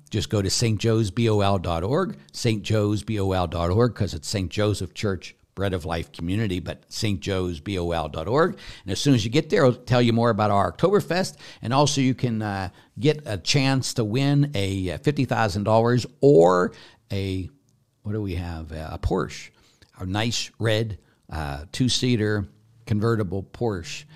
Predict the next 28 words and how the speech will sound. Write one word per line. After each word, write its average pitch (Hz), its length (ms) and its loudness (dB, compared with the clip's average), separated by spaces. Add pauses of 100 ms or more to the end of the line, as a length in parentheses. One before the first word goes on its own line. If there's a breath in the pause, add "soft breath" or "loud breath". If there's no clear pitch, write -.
(120 soft breath)
We're 101 100 -4
at - 80 -10
seventy-seven 127 580 2
thousand 80 400 -2
dollars, 90 380 -2
so 76 280 -10 (260 loud breath)
I 76 140 -12
just 85 300 -6
encourage 92 560 -4
you. 85 200 -2 (300 soft breath)
Uh, 78 380 -6 (120)
the 104 120 -6
tickets 151 280 0
are 120 60 2
expensive. 123 500 0
They're 85 120 -2
hundred 110 200 2
dollars, 110 360 4
but 98 120 -2
I 95 120 0
say, 90 300 -4 (360 loud breath)
"You're 147 200 0
giving 185 420 -4
a 156 40 -2
donation 123 640 0
to - 120 -10
the 127 80 -4
parish 262 600 -8